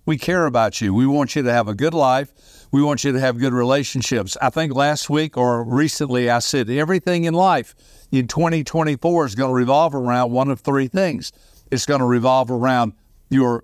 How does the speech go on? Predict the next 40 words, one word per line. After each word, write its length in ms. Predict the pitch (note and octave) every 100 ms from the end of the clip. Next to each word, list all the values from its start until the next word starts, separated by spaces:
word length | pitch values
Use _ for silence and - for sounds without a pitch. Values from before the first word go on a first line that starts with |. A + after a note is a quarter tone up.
| _
personal 420 | D#3 D3 - D#3+
relationships. 880 | D#3+ E3 B2+ A2 A#2+ G#2 A#2+ C3 -
It's 160 | A#2 -
gonna 180 | D3 C3
revolve 540 | A#2+ A2+ B2 C3+ C3
around 360 | A#2 B2+ C3+ C3+
your 160 | A2+
finances, 840 | - C#3 D3 C3 A2+ G#2+ D3+ D3+ - _ - _
or 140 | C#3+
it's 120 | F3+ -
gonna 220 | D3+ D3+
revolve 420 | C3+ A#2+ B2 C3+
around 320 | B2+ B2+ C3
your 140 | A#2 A2+
health. 460 | F3 C#3+ G#2+ - _ - - -
Pretty 240 | F3+ G3+
much 360 | E3 D#3 D3+ -
those 360 | D3 F3 C#3+
are 60 | D3
the 160 | B2
big 240 | A#2+ D3 A2+
things 320 | D3 D3 C#3+
in 80 | D3+
life. 280 | F3+ E3 -
Take 220 | D#3 D#3
care 220 | E3+ F3
of 80 | D#3
ourselves 480 | C#3 - D3 B2+ -
physically, 640 | D3 B2+ C3 B2+ F3 E3 _ _ _ -
take 240 | - F3 -
care 240 | E3+ D#3+
of 100 | C3+
ourselves 680 | B2+ A2+ - C#3 C3 G#2 -
financially, 880 | C#3+ C3+ C3 E3 - B2 A#2+ C3+ - _ _ -
and 140 | A2+ G#2+
take 220 | C#3 C#3
care 180 | - C#3
of 80 | B2+
ourselves 540 | A#2+ - C3+ B2 F#2+
relationally. 640 | B2+ C#3 D#3+ - B2 G2